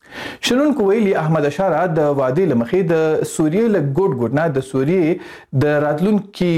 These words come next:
ټاکلو لپاره نږدې زر نخبګان د قومونو، اقشار او فکرونو استازي رابللي وو او د سوریې په یووالي د ټینګار ترڅنګ یې د یو بیړني اساسي قانون جوړولو ترڅنګ په نورو ملي مسایلو د خپل ملت مشورې واخیستې. خو طالبان چې ځانونه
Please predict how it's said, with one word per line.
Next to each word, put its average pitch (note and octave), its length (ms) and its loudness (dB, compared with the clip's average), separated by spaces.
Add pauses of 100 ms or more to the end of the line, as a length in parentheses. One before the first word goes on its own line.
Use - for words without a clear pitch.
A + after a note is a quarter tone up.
(100)
ټاکلو D3+ 360 0
لپاره A#2 320 0
نږدې C3 500 0 (140)
زر F#3 240 2
نخبګان B2+ 580 0
د C#3+ 140 -2
قومونو، D3+ 420 2 (120)
اقشار C#3+ 420 -2
او C3 100 0
فکرونو C3 320 0
استازي A2+ 420 -2
رابللي C3 400 0
وو A#3 60 0 (480)
او D4+ 80 2 (160)
د A3 140 -2
سوریې G#3 260 0
په F#3 100 2
یووالي E3+ 320 2
د D#3+ 120 0
ټینګار D3+ 380 0
ترڅنګ C3 340 -2
یې A2 80 0 (100)
د C#3 100 2
یو C#3 80 2 (140)
بیړني C#3 380 2
اساسي C#3 340 -2
قانون C3 260 2
جوړولو B2+ 400 0
ترڅنګ B2 280 -2 (520)
په D#3 380 2
نورو F3+ 460 2
ملي D3+ 200 0
مسایلو C#3 400 0
د B2+ 140 0
خپل D3 320 0
ملت C3+ 240 -2
مشورې B2 460 0
واخیستې. A#2 360 -8
خو G#3+ 120 0 (560)
طالبان G3 360 0
چې G3 140 0
ځانونه F3 260 2